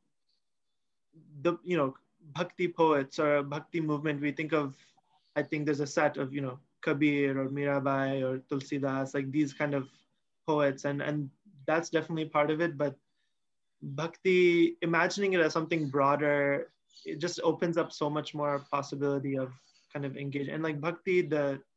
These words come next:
if you wanna get into the, the root of the word and stuff, it comes from the Sanskrit root, which is, one meaning is just to share or, or, like,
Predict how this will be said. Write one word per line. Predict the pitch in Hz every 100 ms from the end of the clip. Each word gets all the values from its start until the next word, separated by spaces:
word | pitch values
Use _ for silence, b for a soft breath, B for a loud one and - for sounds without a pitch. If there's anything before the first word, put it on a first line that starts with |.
| _ _ _ _ _
if | 165
you | 147
wanna | 151 156
get | 151
into | 151 147
the, | 139 139 135 131
the | 139
root | 131 160 165
of | 143
the | 147
word | 143 147 143
and | 135
stuff, | 131 139
it | -
comes | 147 143
from | 151
the | 143 135 - -
Sanskrit | 147 139 151 147
root, | 147 143
which | 139
is, | 143 131 - _ _ _ _ _ _ -
one | 160 165
meaning | 165 160
is | 147 143
just | 139 - -
to | 143
share | 131 156 147 135 131 139
or, | 135 139
or, | 131
like, | 131